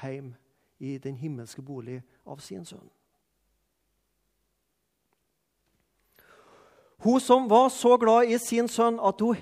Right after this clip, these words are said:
helt sikkert ville ha gitt sitt liv for Jesusbarnet. Hun måtte lære at hennes sønn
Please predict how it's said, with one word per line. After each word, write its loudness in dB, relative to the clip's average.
helt -4
sikkert -2
ville -2
ha -2
gitt -6
sitt -12
liv -4
for -6
Jesusbarnet. -12
Hun -8
måtte -12
lære -12
at -18
hennes -8
sønn -10